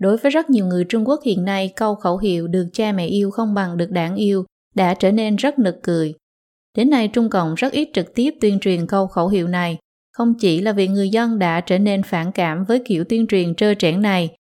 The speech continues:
mà còn vì qua thời gian dài tuyên truyền, lúc rõ ràng, lúc mập mờ,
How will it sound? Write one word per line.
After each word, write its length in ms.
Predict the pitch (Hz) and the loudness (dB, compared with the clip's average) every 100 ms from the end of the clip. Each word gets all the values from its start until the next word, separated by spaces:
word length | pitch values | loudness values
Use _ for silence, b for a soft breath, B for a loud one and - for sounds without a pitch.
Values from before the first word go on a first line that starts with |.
| _ - | _ -4
mà 160 | 208 196 | -2 -2
còn 380 | 208 190 185 180 | 0 0 0 -2
vì 180 | 190 185 | -2 0
qua 160 | 220 220 | 0 0
thời 220 | 220 175 | 0 0
gian 300 | 190 196 185 | 0 0 0
dài 180 | 175 165 | 0 0
tuyên 240 | 214 214 | 0 0
truyền, 300 | 202 170 160 - _ - | 2 0 0 -6 _ -4
lúc 180 | 254 320 | -2 0
rõ 180 | 233 170 | 2 0
ràng, 380 | 196 180 165 160 | 2 0 0 -2
lúc 200 | 233 262 | -2 2
mập 140 | 180 | 0
mờ, 340 | 170 170 165 | 0 0 0